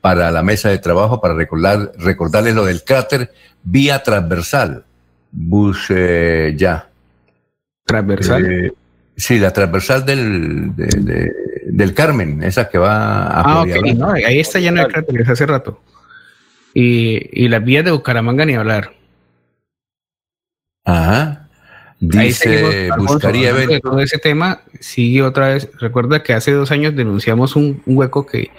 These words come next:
Speaker 2: se estaba formando, tres años, que se estaba formando, eh, sobre la calle cuarenta y dos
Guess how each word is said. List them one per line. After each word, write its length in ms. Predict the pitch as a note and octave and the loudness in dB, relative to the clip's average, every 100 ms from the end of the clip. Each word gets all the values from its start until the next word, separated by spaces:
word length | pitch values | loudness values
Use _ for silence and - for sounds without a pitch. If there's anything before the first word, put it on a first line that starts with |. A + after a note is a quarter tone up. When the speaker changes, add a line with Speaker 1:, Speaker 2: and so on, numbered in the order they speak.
| - - - - | -20 -18 -18 -4
Speaker 2:
se 100 | A#2+ | -2
estaba 320 | A#2+ B2 C3 | 0 2 2
formando, 640 | - A#2 A2+ A2+ B2 B2+ - - - | 0 0 2 2 2 -2 -6 -18 -8
tres 220 | - D3 | -2 0
años, 360 | F3 C#3+ G#2+ - | 2 0 -2 -4
que 120 | - | -2
se 80 | A#2 | 0
estaba 300 | A#2 B2 C3 | 0 2 2
formando, 800 | C3 A2+ A2+ A2 A2+ B2+ C3+ C#3 - - - - | 0 0 2 2 2 2 2 -2 -8 -20 -20 -6
eh, 280 | G#2+ G2 G2+ | 0 2 2
sobre 280 | - G#2+ G2 | 2 0 0
la 100 | G2 | 0
calle 420 | A2+ A2 B2 C3+ | 0 2 2 0
cuarenta 760 | B2 G#2+ G2+ G2 F#2+ - G2 | 0 0 0 -2 -2 -4 -2
y 200 | F#2+ F#2+ F#2 - | 0 0 -2 0
dos 640 | C#3 E3 - - - - | 2 2 -2 -4 -6 -12